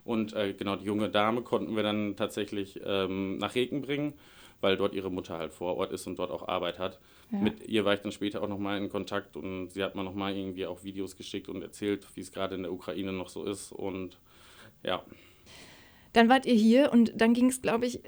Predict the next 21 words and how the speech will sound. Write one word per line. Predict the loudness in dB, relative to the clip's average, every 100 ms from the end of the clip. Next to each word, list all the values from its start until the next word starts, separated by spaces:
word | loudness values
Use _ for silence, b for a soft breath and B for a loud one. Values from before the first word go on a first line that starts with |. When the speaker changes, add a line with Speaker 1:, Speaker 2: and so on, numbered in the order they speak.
| -8
Speaker 2:
ungefähr | -6 -2 -2
drei | -2 2 2
Tage | 2 -2 -2
später | 0 2 4 4
wieder | 6
los | 6 4 4 0
zum | 2
nächsten | 4 4 0
Einsatz, | 0 2 2 2 0 -2
ähm, | 2 4 4
dieses | 2 0
Mal | 0 0
zusammen | 0 2 4 4
mit | 2 -6 B
zwei | -2 2 4
rumänischen | 6 6 6 4 0
Priestern | 2 0 0 -4
aus | -4 -4
dem | -6
Bistum | -4 -2
Münster | 0 0 0 0